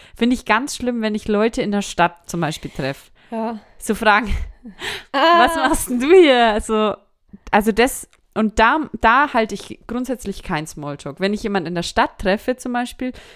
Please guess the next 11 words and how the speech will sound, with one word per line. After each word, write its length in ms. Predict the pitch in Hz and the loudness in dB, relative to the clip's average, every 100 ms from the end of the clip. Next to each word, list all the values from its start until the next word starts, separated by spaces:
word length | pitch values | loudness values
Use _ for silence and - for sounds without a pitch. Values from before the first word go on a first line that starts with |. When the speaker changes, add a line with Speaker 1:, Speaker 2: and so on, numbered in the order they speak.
| - | -12
Speaker 1:
die 160 | 202 202 | -6 -6
ich 120 | - - | -6 -6
schon 360 | 185 185 180 - | -4 -4 -6 -6
länger 300 | 185 220 277 | -2 0 0
nicht 180 | 233 - | -2 -8
getroffen 480 | - 220 240 294 302 | -4 -2 -2 -4 -8
habe 180 | 330 - _ _ _ - | -10 -14 _ _ _ -10
oder 320 | 208 190 185 - - | -4 -4 -4 -8 -4
eigentlich 300 | 214 208 214 | -2 -2 -4
nichts 240 | 220 - | -4 -2
mehr 240 | 208 185 | 0 0